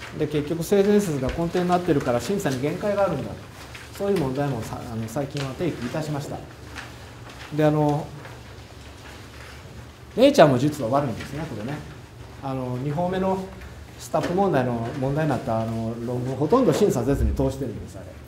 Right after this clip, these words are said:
あれ。一般には、あの、知られていない事実ですけども、えー、ほとんどノ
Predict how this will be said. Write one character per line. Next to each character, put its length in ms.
あ 40
れ。 40
一 100
般 140
に 60
は、 80
あ 20
の、 80
知 140
ら 100
れ 100
て 120
い 60
な 80
い 20
事 140
実 60
で 60
す 80
け 60
ど 120
も、 140
え 280
ー、 20
ほ 80
と 140
ん 60
ど 80
ノ 180